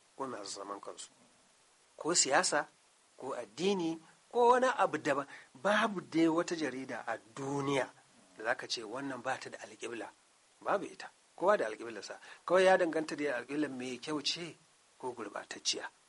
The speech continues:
To kai da kake so ka yi aikin ya danganta da san cewa waɗanda kake wa aiki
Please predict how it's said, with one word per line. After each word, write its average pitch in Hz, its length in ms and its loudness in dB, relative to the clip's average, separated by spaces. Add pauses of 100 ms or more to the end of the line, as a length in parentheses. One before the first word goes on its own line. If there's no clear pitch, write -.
(540)
To 156 260 2
kai 240 440 6 (380)
da 139 200 -10
kake 185 340 0
so 170 220 0
ka 135 140 -8
yi 135 100 -6
aikin 143 420 -4
ya 147 160 2
danganta 139 460 -4
da 107 120 -14
san 123 340 -10
cewa 101 380 -8 (580)
waɗanda 220 500 8
kake 170 300 0
wa 123 140 -2
aiki 135 380 -6